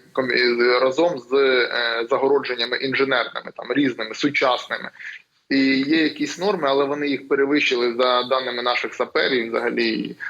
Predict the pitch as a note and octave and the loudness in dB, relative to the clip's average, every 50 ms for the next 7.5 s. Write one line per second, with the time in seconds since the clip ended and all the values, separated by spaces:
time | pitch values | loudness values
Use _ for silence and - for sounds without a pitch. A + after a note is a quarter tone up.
0 | - - - - B2 - - - - D3+ D3 B2+ B2+ - A#2+ A#2+ A#2+ B2 A#2+ - | -10 -4 -2 -2 -2 -2 -2 -2 0 0 0 0 0 -2 0 0 0 -2 -2 -2
1 | - C3 B2+ B2 B2+ B2 - - B2+ A#2 A2+ A2 A2 B2 C3 C3 A#2+ A#2+ A2+ G#2+ | 0 0 2 2 2 2 2 2 0 2 0 2 2 2 2 2 0 0 -2 -2
2 | G#2+ A2+ A#2 A2+ - C3 C3 - - - - - A#2+ B2+ C3 C3 - - - - | -2 -2 -4 -2 0 0 0 0 -4 -8 -8 -4 0 2 2 2 2 0 -6 -16
3 | - - - B2+ B2 A#2+ B2 B2 B2 C3 C3+ C3 C3 C3+ C#3 C3 B2+ C3 B2+ C3+ | -16 -10 -4 -2 -2 0 2 2 2 2 2 0 0 0 0 2 2 0 0 -2
4 | C3+ C3 - - C3 C3 C3 C3 B2+ B2 - - - D#3 D#3 D#3 C#3+ B2 A#2+ B2 | -4 -4 -6 -6 -4 -2 -2 0 -2 -2 -2 0 0 2 2 4 2 2 0 0
5 | A#2+ A#2+ A2+ A#2+ B2+ B2 B2 B2+ - C3 B2+ - - A#2+ G#2+ - A#2 A#2+ A#2 - | -2 -2 -2 0 0 0 0 0 -2 -4 -4 -4 -6 -8 -8 -6 -6 -8 -6 -6
6 | - A2+ A2 A#2 A#2 A#2 A#2 A2+ A2+ A2+ A2+ A2+ A#2+ B2 A#2 A2+ A2 A2 A2+ A2+ | -10 -8 -6 -6 -6 -6 -6 -6 -4 -4 -4 -2 0 0 2 2 2 2 2 0
7 | A2 - - - G#2+ A2+ A2+ A2+ A2+ | -2 -4 -4 -2 0 0 0 0 -4